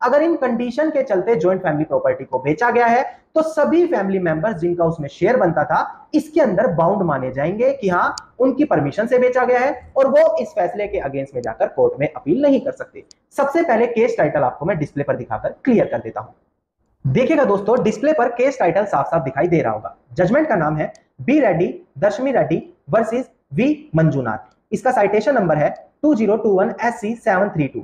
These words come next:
Case सीए नंबर है इसका seven zero three seven of two थाउजेंड एंड ट्वेंटी वन और date of judgment है तेरह दिसंबर साल दो हज़ार इक्कीस। अब display पर दिखाकर मात्र एक मिनट और लगेगा आपको clear कर दूं कि Honorable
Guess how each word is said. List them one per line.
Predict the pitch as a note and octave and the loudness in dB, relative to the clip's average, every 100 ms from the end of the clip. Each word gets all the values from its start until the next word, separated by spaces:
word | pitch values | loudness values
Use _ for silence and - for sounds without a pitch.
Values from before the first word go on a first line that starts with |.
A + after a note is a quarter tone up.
| - _ _ - | -14 _ _ -4
Case | A#3+ C4+ - | 0 0 0
सीए | B3+ D#4 | 0 2
नंबर | A3+ F#3 | 2 2
है | E3 | 2
इसका | D#3 - D#3 - | 0 0 -2 0
seven | G#3+ A3+ C4+ | 0 2 2
zero | G#3 F#3+ B3+ - | 2 0 -2 -2
three | C4 | 0
seven | G#3 F3 A3 | 2 0 2
of | A3+ B3 | 0 0
two | C4 | 2
थाउजेंड | F#3+ F3+ F#3 | 2 2 2
एंड | D3+ | 0
ट्वेंटी | C#3+ D#3 | 0 2
वन | G3+ A3+ - _ | 0 0 -6 _
और | A3 E3+ | -2 2
date | C4 D4 | 2 2
of | |
judgment | G3 E3+ D#3 D#3 | 0 0 -2 -2
है | - - _ _ | -4 -8 _ _
तेरह | B3+ C4 C#4 | 2 2 2
दिसंबर | F3+ F3 D3 C#3+ | -2 -2 -2 -4
साल | - D3 D3 E3 - | -4 -6 -6 -6 -2
दो | F3 | 0
हज़ार | A#2 A2 G#2 | 0 -6 -10
इक्कीस। | - G#2+ _ _ - | -14 -20 _ _ -2
अब | D#3 | 0
display | B3+ B3+ E4+ | 0 2 2
पर | C#4+ | 2
दिखाकर | A#3 A3+ G#3 G3+ | 0 0 0 0
मात्र | G3 G3 - | 0 -2 -2
एक | B3+ A3+ | 0 0
मिनट | G#3+ G#3 | 0 0
और | F3 | 2
लगेगा | E3 E3+ F3+ | 2 2 0
आपको | F3 F3+ | 0 -4
clear | F#3 A3+ - | 0 0 0
कर | E3 | 0
दूं | D#3 D4 | -2 -4
कि | - - C4+ | -8 -6 -2
Honorable | A#3+ A#3+ B3+ | 0 2 2